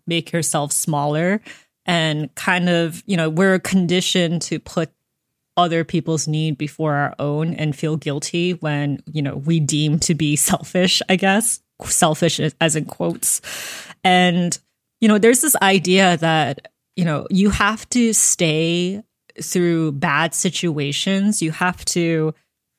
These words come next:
you know, endure cruelty as, like, a sign of commitment, as a sign of loyalty and love. But l-,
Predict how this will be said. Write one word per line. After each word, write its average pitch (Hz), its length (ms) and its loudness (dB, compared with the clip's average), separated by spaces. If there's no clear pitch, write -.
you 185 80 -4
know, 151 360 -4
endure 175 600 2
cruelty 190 960 -2
as, 151 220 -4
like, 151 180 -6
a 160 120 -2
sign 156 420 0
of 139 160 -6
commitment, 180 800 -6
as 151 180 -4
a 156 80 -6
sign 151 540 -2
of 147 360 -6
loyalty 170 760 -4
and 147 260 -4
love. 151 540 -4
But 165 220 -2
l-, 170 180 -4